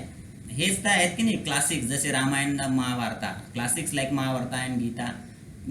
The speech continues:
गीता, महाभारता, रामायणा are our best friends. ओके, नेक्स्ट क्वेश्चन, in which book contain the wisdom of our sages?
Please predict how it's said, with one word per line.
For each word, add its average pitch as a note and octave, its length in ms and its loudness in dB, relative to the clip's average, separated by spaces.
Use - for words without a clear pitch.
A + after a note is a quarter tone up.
गीता, B2+ 680 2
महाभारता, B2+ 680 2
रामायणा B2 580 2
are C3 320 2
our A#2+ 180 2
best - 440 2
friends. F#2 320 -2
ओके, - 180 -2
नेक्स्ट D#3 380 2
क्वेश्चन, D3+ 360 0
in E3+ 100 0
which G3 280 4
book F3 280 0
contain D#3 320 4
the E3+ 140 0
wisdom C#3+ 360 2
of D3+ 300 -2
our D3 260 0
sages? F#3 340 2